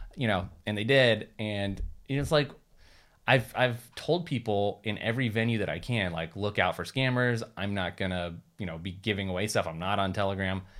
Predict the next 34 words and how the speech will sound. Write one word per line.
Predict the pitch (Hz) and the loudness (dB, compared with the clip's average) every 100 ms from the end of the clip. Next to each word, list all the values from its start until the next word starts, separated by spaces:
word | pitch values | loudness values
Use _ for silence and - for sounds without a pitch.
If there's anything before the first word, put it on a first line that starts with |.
| - - - - | -16 -18 -12 -6
And | 104 95 | -4 -4
people | - 123 101 | -4 -2 -2
report | 92 - 160 | 0 0 0
these | 156 147 | 0 -4
scammers. | - 147 139 - | -2 0 -2 0
I | 98 | 2
report | 120 120 127 | 2 2 0
the | 113 | 0
scammers. | - 123 117 113 113 110 - - | -4 0 2 4 2 0 -6 -4
I | 113 | -4
just | 107 151 147 | 0 0 2
can't | - 123 | 0 -2
stay | - 117 | 2 2
ahead | 101 123 131 | 2 2 4
of | 95 87 | 4 2
all | - 98 | -2 -2
the | 90 | -2
spam. | 80 - 107 92 78 - _ _ _ _ _ - | -2 0 0 0 -2 -10 _ _ _ _ _ -6
And | 104 95 | -4 -2
so | - 95 90 - | 0 2 0 0
I | 107 | 0
guess | 113 120 120 - - | 4 6 6 2 -2
this | 113 107 | -2 0
is | 98 98 | 0 2
yet | 113 92 | 2 4
one | 113 123 | 2 4
more | 120 107 | 4 4
warning | 107 113 110 95 87 - - _ _ | 4 4 4 0 -2 -8 -20 _ _
to | - 98 92 | -4 -2 0
just | 98 98 - | 0 0 2
say, | 110 98 95 92 92 - _ | 4 4 4 2 -2 -10 _
uh, | 82 82 80 78 - _ _ - - - - - | -6 -4 -4 -6 -8 _ _ -20 -20 -20 -16 -2
you | 107 | 4
know | 107 98 95 | 6 6 2